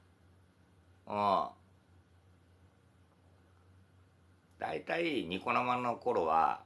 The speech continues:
ワールドカップ配信は、といえばネルだったんだよ。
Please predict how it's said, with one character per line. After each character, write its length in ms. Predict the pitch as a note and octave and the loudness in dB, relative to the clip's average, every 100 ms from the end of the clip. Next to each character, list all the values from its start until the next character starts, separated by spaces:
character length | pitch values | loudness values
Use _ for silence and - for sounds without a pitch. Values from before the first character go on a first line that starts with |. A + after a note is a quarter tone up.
| - | -8
ワ 200 | E2+ G#2+ | 2 4
ー 60 | A#2 | 4
ル 40 | A2+ | 0
ド 100 | A2+ | -4
カ 160 | A#2 | -2
ッ 20 | A2+ - | -2 -2
プ 60 | |
配 300 | G#2+ A2 G#2+ | -2 0 0
信 260 | F#2+ D2 C2+ | -4 -10 -2
は、 320 | D#2+ D2+ A#1 - _ _ - | 2 4 2 -6 _ _ -4
と 120 | G2+ | 0
い 220 | G2 G2 | 0 0
え 60 | A#2 | 2
ば 160 | F2+ D#2 | 2 0
ネ 260 | F#2 A#2+ | 4 6
ル 160 | B2+ A#2 | 6 6
だ 120 | B2+ | -2
っ 40 | - | -6
た 120 | - - | -12 -12
ん 100 | |
だ 60 | |
よ。 60 | - | -14